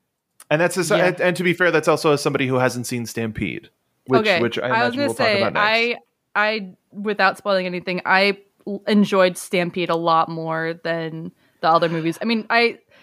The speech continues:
Speaker 3: I, and I will say too, like, I enjoyed this movie, but, like, I still think I enjoyed, there were still issues with Z,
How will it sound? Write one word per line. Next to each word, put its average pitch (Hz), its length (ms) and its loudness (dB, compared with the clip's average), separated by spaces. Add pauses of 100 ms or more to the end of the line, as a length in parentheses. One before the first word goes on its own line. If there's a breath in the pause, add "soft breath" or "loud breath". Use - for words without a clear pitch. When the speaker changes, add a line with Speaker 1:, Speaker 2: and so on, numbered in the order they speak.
(200 soft breath)
Speaker 3:
I, 226 140 4
and 233 200 0
I 233 140 4
will 240 140 2
say 240 200 0
too, 220 220 -4
like, 196 160 0
I 254 160 2
enjoyed 240 320 -2
this 254 200 -4
movie, 262 320 -6
but, 220 280 0
like, 196 240 0
I 202 160 4
still 233 300 0
think 233 200 -4
I 214 120 4
enjoyed, 185 720 2 (400)
there 240 140 4
were 254 60 2
still 277 300 -4
issues 220 560 0
with 202 240 0 (180)
Z, 196 760 -4